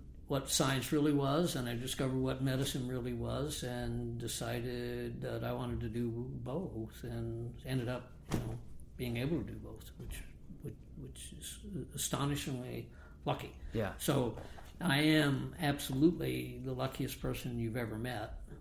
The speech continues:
Speaker 1: I did everything I could possibly do to make my life a complete failure.
Speaker 2: And yet?
Speaker 1: And yet,
Speaker 2: <laughs>
Speaker 1: uh,
Speaker 2: It was
Speaker 1: uh,
Speaker 2: not, yeah.
Speaker 1: it, it didn't turn out that way.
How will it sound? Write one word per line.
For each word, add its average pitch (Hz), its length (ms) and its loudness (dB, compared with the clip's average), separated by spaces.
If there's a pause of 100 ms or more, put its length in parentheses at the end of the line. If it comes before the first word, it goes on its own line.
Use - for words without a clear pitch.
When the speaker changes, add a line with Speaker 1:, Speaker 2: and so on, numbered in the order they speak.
(500)
Speaker 1:
I 135 120 -4 (380)
did 127 160 0
everything 147 360 4
I 127 100 2
could 120 240 -4
possibly 127 600 0
do 156 180 12
to 123 80 4
make 113 240 -2
my 123 140 2
life 113 360 -2 (400)
a 117 120 -2
complete 165 500 4
failure. 107 480 -2 (220)
Speaker 2:
And 107 140 2
yet? 117 260 2 (100)
Speaker 1:
And 135 260 4
yet, 135 380 6
Speaker 2:
<laughs> - 540 0 (540)
Speaker 1:
uh, 139 40 2 (180)
Speaker 2:
It 135 80 2
was 139 180 6
Speaker 1:
uh, 139 60 8
Speaker 2:
not, 107 180 2
yeah. 98 220 2
Speaker 1:
it, 143 220 2
it 139 220 -2
didn't 143 220 4
turn 160 180 8
out 156 160 6
that 117 140 2
way. - 200 -2